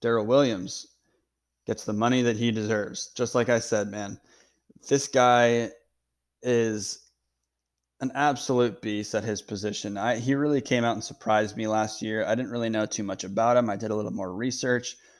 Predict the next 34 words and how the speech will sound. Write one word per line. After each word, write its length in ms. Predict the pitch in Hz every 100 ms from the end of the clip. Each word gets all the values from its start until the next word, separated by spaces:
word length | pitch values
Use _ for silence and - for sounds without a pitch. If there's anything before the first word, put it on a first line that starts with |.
| _ _ _ _ _ -
found 200 | 123 120
out 140 | 117
that 180 | 117 -
he 160 | 117
came 360 | 107 - 123 120
off 200 | 117 113
a 60 | 104
pretty 260 | - 131
bad 360 | 113 113 101 98
knee 220 | 113 139
injury, 440 | 143 139 147 147
I 100 | 131
believe, 520 | 135 135 139 139 131 - _ _
and 640 | 120 110 110 110 107 107 - _ _ _ _ _ _ _
was 200 | - 120
kind 240 | - 135 131
of 240 | 120 107 - _ _ _ -
looking 280 | 127 139
for 180 | 120 127
a 60 | 117
second 340 | - 120 117
chance 360 | - 135 127 120
in 100 | 107
Buffalo. 500 | 139 143 113 101 - - _ _ _
Um, 320 | - 110 107 110
and 320 | 110 110 113
a 60 |
guy 400 | 110 117 113 113
like 340 | 110 110 110 - - -
Brandon 260 | - 113 110
Beane 380 | 123 127 117 - _ _ _ _ -
knew 340 | 113 110 135 156
him 320 | 110 107 113 -
and 580 | 107 104 104 104 104